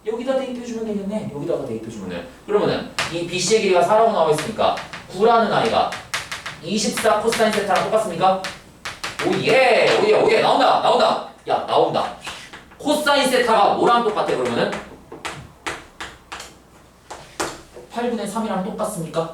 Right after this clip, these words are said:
코사인 세타가? 그치? 코사인 세타가 팔분의 삼이 되니까 지금 얘가 닮은 비가 몇 대 몇이었었어? 코사인 세타만큼 곱해져 있는 길이가 이 길이가 될 거 아니야, D의 길이.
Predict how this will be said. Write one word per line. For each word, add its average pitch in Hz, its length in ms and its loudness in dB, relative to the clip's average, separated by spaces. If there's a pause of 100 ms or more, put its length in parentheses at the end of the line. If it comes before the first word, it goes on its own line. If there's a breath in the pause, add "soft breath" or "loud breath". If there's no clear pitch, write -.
코사인 196 260 -4
세타가? - 500 -4 (640)
그치? 202 500 -4
코사인 285 600 2
세타가 214 580 2
팔분의 240 500 2
삼이 277 220 2
되니까 - 720 2 (180)
지금 269 440 2
얘가 - 440 4
닮은 285 440 2
비가 254 240 4
몇 - 140 4
대 - 120 6
몇이었었어? - 800 0 (880)
코사인 311 500 2
세타만큼 254 640 2
곱해져 240 440 0
있는 214 220 4
길이가 180 340 0
이 - 160 -2
길이가 277 220 4
될 - 140 6
거 208 100 6
아니야, 170 200 2
D의 202 320 2
길이. 160 540 0